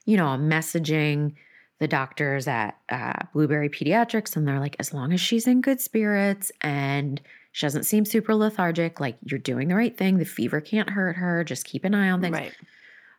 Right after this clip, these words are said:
Speaker 1: But I'm, you know, I've got the chart out. I'm keeping track of all the different
Speaker 2: <laughs>
Speaker 1: meds and basically taking her temperature, like, every hour 'cause I'm just, it's very scary.
Speaker 2: Yeah.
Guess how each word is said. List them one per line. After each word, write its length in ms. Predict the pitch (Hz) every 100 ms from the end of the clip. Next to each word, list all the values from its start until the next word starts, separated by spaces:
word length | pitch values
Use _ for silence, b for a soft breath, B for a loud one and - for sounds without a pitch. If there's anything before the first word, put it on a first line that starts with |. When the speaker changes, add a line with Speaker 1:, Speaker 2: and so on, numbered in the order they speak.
| -
Speaker 1:
But 140 | 285
I'm, 200 | 214 175 185
you 120 | 180
know, 140 | 135
I've 200 | 120 151
got 200 | 160 156
the 80 | 175
chart 420 | 175 - 202 196 -
out. 220 | 139 -
I'm 160 | 165 151
keeping 360 | - 190 180
track 340 | 175 208 190 190
of 220 | 175 160 -
all 220 | 165 175
the 100 | 185
different 300 | 185 208 170
Speaker 2:
<laughs> 20 |
Speaker 1:
meds 340 | 220 214 190 175
and 200 | 160 147 B B B B -
basically 440 | 226 226 202 202
taking 300 | 226 220 196
her 140 | 190
temperature, 420 | 185 185 185 180 175
like, 180 | 156 -
every 300 | 175 170 -
hour 440 | 143 170 175 156
'cause 200 | 147 170
I'm 100 | 143
just, 580 | 143 143 - - - - _ _ _
it's 240 | 117 - -
very 260 | 180 185
scary. 720 | 185 - 190 285 185 - 67 B B 196
Speaker 2:
Yeah. 300 | 185 143 131